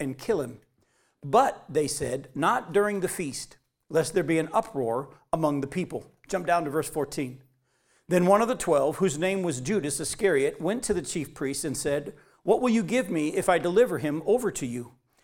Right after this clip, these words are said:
And they paid him thirty pieces of silver, and from that moment he sought an opportunity to betray him." Now, in these verses that we just looked at, we're noticing that Jesus is moving from teaching about his return to the earth to preparing his disciples for his coming death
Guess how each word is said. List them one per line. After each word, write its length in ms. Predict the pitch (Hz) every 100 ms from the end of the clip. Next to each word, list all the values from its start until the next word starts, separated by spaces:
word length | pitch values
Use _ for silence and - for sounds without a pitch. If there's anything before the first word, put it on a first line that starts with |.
| _
And 140 | 180 175
they 140 | 180
paid 320 | - 214 220
him 180 | 165 143
thirty 380 | - 202 214 240
pieces 400 | - 214 190 165
of 80 | 143
silver, 500 | - 233 127 135 139 - _ -
and 140 | 165 -
from 160 | 156
that 200 | 156 190
moment 440 | 220 247 156 131 - _
he 120 | -
sought 340 | 156 - 185 175
an 100 | 165
opportunity 800 | 160 151 143 220 180 127 120 123 _ _
to 80 | 143
betray 380 | 139 - 156 139
him." 220 | 120 - _ _ _ _ _ _ _
Now, 360 | 175 170 151 - _ _ _
in 140 | 180 180
these 220 | 226 226
verses 340 | 233 262 196
that 120 | 156 170
we 100 | 180
just 180 | 202
looked 220 | 208 208 185
at, 180 | 143
we're 120 | 156 160
noticing 440 | 196 226 214 190
that 100 | 180
Jesus 300 | 139 226 170
is 120 | 160
moving 300 | 156 202 233
from 160 | - 165
teaching 380 | - 220 269 233
about 240 | 208 208
his 160 | 180 143
return 500 | 156 - 196 214 214
to 100 | 208
the 180 | 185 180
earth 360 | 143 170 - - _ _ -
to 100 | 190
preparing 480 | - 170 214 226 226
his 140 | 208
disciples 520 | 185 185 190 180 170
for 180 | - 175
his 120 | 151
coming 460 | - - 214 156 135
death 380 | 147 151 -